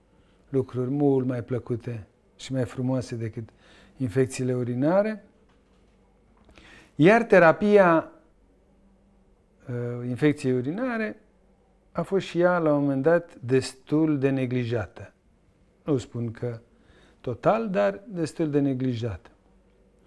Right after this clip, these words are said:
În ultimii ani, infecția urinară este destul de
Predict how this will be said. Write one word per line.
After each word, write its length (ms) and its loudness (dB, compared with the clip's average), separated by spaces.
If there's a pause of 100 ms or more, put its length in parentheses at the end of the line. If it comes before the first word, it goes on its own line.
(520)
În 80 -6
ultimii 360 2
ani, 240 4
infecția 420 2
urinară 800 2 (920)
este 360 -4
destul 600 -2
de 340 -4